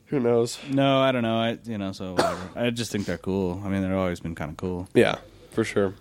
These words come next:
Speaker 1: Dude, I had to start packing up my comics today.
Speaker 2: Hurts.
Speaker 1: Hurts bad, 'cause I, I'm probably not gonna be able to take 'em with me for a while.
Speaker 2: Well, why would you?
Speaker 1: Yeah.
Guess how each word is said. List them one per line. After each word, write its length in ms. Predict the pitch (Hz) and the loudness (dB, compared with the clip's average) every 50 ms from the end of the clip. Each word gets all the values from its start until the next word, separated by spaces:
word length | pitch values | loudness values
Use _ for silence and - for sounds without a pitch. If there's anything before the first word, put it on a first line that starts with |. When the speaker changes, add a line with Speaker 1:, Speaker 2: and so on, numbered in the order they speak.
| - - - - - - - _ _ _ _ _ _ _ - | -20 -20 -20 -20 -20 -20 -20 _ _ _ _ _ _ _ -2
Speaker 1:
Dude, 100 | - 131 | 4 6
I 40 | 143 | 6
had 80 | 151 | 6
to 60 | 151 - | 6 6
start 200 | - 147 120 - | 6 6 4 6
packing 280 | 127 117 107 107 104 | 4 4 4 4 2
up 80 | 104 71 | 0 0
my 120 | 76 90 | 0 -2
comics 400 | - - 101 98 98 95 92 - | 0 2 2 4 4 2 0 -2
today. 320 | - 90 98 95 98 98 - - - - - _ - - - - - - - - - _ _ - - | -2 0 2 2 2 2 0 -6 -18 -20 -20 _ -20 -20 -20 -20 -20 -20 -20 -20 -20 _ _ -20 -12
Speaker 2:
Hurts. 480 | - 104 107 110 104 - - - - - - - - - - - - - - - - - - - - - | -2 2 2 2 2 2 0 -4 -4 -4 -6 -12 -18 -20 -20 -20 -20 -20 -20 -20 -20 -20 -20 -20 -4 -2
Speaker 1:
Hurts 180 | 120 127 117 | -2 -2 4
bad, 260 | - 113 110 104 - | 6 6 6 6 4
'cause 120 | - 123 117 | 0 0 0
I, 220 | 131 135 - - | 2 2 4 4
I'm 100 | 127 131 | 2 2
probably 280 | 123 123 117 113 110 107 | 2 2 0 2 2 0
not 120 | 98 101 90 | -2 -2 -4
gonna 100 | 101 98 | -4 -4
be 40 | 98 | -2
able 120 | 98 95 | -2 -2
to 60 | 92 | -4
take 200 | 92 - 101 95 | -2 -2 -2 -2
'em 80 | 90 90 | 0 0
with 160 | 92 95 - | -2 -2 -2
me 120 | 92 92 92 | -2 -4 -4
for 160 | - 85 95 | -2 0 2
a 60 | 95 | 4
while. 340 | 95 95 95 95 92 92 - - - | 4 6 4 4 2 0 -4 -8 -8
Speaker 2:
Well, 100 | 104 98 | -6 -4
why 160 | 95 95 95 | -2 -2 0
would 180 | 98 101 101 95 | 0 0 2 2
you? 180 | 95 98 95 - - - - - - - - - - | 2 0 0 -2 -6 -14 -18 -20 -20 -18 -10 2 4
Speaker 1:
Yeah. 260 | 110 87 - 87 101 | 4 4 4 0 -4